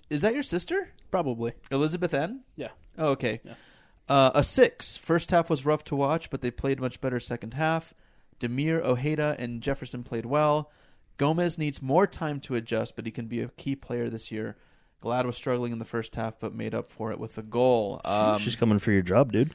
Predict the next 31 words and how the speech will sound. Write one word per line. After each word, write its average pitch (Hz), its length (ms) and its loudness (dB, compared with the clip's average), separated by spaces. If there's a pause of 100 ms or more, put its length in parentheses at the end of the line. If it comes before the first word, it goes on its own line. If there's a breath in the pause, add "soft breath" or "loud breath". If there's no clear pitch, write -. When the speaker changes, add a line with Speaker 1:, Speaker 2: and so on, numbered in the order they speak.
Speaker 1:
Yeah, 139 140 2
Speaker 2:
Oh, - 20 6
Speaker 1:
everybody. 135 380 4
Speaker 2:
no. 139 40 0
Speaker 1:
Yeah, 131 180 8
let's. 123 300 2
Uh, 127 140 4
Alex, 131 360 2
what 143 100 -4
are 135 40 0
your 131 80 4
thoughts 131 280 0
on 123 80 -2
that 123 180 -2
take? - 380 -4 (200)
Speaker 2:
I 143 160 2
agree. 131 560 -2 (360)
Um, 135 180 -2
we 139 80 0
had 143 100 2
a - 20 0
little 139 160 -2
bit 139 120 0
of 135 100 -4
conversation 131 480 -6
last 127 200 -6
night, 131 260 -8
kind 131 160 -6
of 127 140 -8
about 127 340 -4
that, 139 280 -4